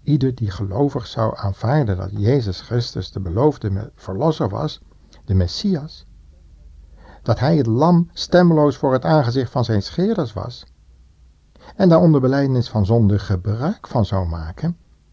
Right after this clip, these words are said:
die zou vergeving van zonde ontvangen. Een eredienst in een aardse tempel, een ark van het verbond en een verzoendeksel in het heilige der heiligen was dan niet meer nodig.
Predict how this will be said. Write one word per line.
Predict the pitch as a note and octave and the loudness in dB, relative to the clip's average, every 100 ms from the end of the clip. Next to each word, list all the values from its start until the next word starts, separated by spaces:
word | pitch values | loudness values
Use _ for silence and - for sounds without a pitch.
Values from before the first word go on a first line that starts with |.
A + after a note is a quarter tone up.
| _ _ _ _ | _ _ _ _
die | G2 F#2 C#3+ C#3+ _ _ _ _ - | -4 0 0 0 _ _ _ _ -10
zou | G#3 G#2+ G2+ G#2+ A2+ B2 _ _ _ | -4 -2 -2 -2 -4 -6 _ _ _
vergeving | - G#2 - - A2 G#2+ A2 G2 | -10 -10 -10 -6 -6 -4 -4 -4
van | A#2 G#2+ | -4 -2
zonde | G#2+ G2+ F2 F#2+ _ | 0 0 -2 -6 _
ontvangen. | - G2 - G2 F2+ - _ _ _ _ _ _ _ _ _ _ _ _ _ _ _ _ _ _ _ _ | -6 -6 -6 -10 -10 -14 _ _ _ _ _ _ _ _ _ _ _ _ _ _ _ _ _ _ _ _
Een | A#2+ - | -6 -4
eredienst | - A#2 C3 B2 A#2 C3 D3 - | 2 4 4 2 0 0 -2 -6
in | - | -4
een | F#2+ - | -4 -2
aardse | - B2+ B2 - | 0 0 0 -6
tempel, | - D#3+ E3 - G2 _ _ _ _ - - | -2 0 0 -4 -10 _ _ _ _ -20 -12
een | - B2 - | -4 -2 0
ark | C#3+ F#3 F3+ | 2 2 0
van | - E3 | 0 0
het | D#3+ | 0
verbond | C3+ A2 C#3+ F3+ E3 | -2 2 4 6 4
en | B2+ | 2
een | G#2 | 2
verzoendeksel | A2 G2+ F3+ F3+ D3 - C3 | 0 4 4 6 2 0 2
in | A#2+ | 2
het | A#2 | 2
heilige | B2+ D#3 F3 C3+ | 0 0 0 0
der | A#2+ | 0
heiligen | B2 G#3 F#3+ A#2+ - _ | 2 2 0 -2 -8 _
was | - G2+ F2 | -2 0 0
dan | A2+ F3+ | 2 4
niet | D3 G2 | 4 2
meer | - F#2 | 0 0
nodig. | G2 C#3+ F3+ C3 | 2 2 0 -4